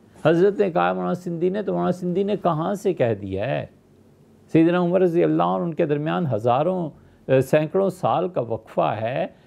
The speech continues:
ये उनको कहाँ से मिल गई थी ये बात कि आखिर किसी किताब में ही होगी ना? आज तक हमें तो ना मिली। कम से कम भी बाईस तेईस साल हो गए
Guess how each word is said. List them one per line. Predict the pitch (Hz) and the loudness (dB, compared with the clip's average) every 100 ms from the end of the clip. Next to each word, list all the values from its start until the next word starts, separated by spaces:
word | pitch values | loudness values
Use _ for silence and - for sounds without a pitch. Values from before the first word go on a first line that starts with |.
| _ | _
ये | 170 | -2
उनको | - 175 180 190 | 0 -2 -2 -2
कहाँ | - 139 156 | -2 -4 -2
से | 185 - | -4 -4
मिल | 214 160 | -4 -4
गई | 131 | -2
थी | 113 110 | -4 -4
ये | 107 | -4
बात | 104 110 - | -2 -2 -2
कि | - | -2
आखिर | 131 147 | -2 -4
किसी | 151 - | -6 -6
किताब | 165 160 175 359 | -4 -2 -2 -4
में | 294 | -4
ही | 160 | -4
होगी | 131 131 214 | -4 -2 -2
ना? | 254 - - - - - - | -4 -6 -20 -20 -20 -8 0
आज | 131 139 | 2 2
तक | 139 135 | 0 -2
हमें | 110 127 | -2 -2
तो | 143 104 | 0 -2
ना | 78 | -4
मिली। | 92 117 139 - _ _ - - - - - - - - - - - - - - - - - - - - - | -10 -12 -16 -20 _ _ -20 -20 -20 -20 -20 -20 -20 -20 -20 -20 -20 -20 -20 -20 -20 -20 -20 -20 -20 -6 0
कम | 170 | 2
से | 165 175 | 4 2
कम | 151 143 | 2 2
भी | 139 | 2
बाईस | 147 113 117 151 - | 2 2 0 0 -4
तेईस | - 165 196 - | -2 0 0 -4
साल | - 131 156 165 | -4 -2 0 0
हो | 120 | -2
गए | 110 120 | 0 0